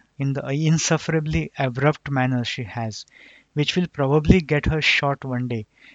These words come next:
when she tries to cut into the sales pitch the counter chap at the coffee shop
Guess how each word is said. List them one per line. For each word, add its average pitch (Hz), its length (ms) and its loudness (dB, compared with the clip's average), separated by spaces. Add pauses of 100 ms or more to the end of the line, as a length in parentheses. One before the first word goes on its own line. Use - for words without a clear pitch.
(160)
when 135 160 2
she - 140 0
tries 139 340 -2
to 165 220 -4
cut 151 240 0
into 151 240 -2
the 151 120 -2
sales 147 480 0
pitch - 360 -6 (320)
the 139 100 -4
counter 131 480 0
chap 143 380 -2
at 143 160 -4
the 135 80 -4 (100)
coffee 135 340 -4
shop 147 320 -4